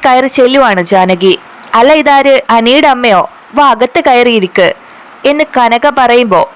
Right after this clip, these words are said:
"നിങ്ങളുടെ സൽക്കാരം സ്വീകരിക്കാനല്ല ഞാൻ ഇങ്ങോട്ട് വന്നിരിക്കുന്നെ. അവളില്ലേ ഇവിടെ,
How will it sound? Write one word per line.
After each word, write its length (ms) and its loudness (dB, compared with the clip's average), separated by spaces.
"നിങ്ങളുടെ 260 0
സൽക്കാരം 600 -2
സ്വീകരിക്കാനല്ല 840 0
ഞാൻ 160 0
ഇങ്ങോട്ട് 240 0
വന്നിരിക്കുന്നെ. 680 -2
അവളില്ലേ 440 0
ഇവിടെ, 320 -2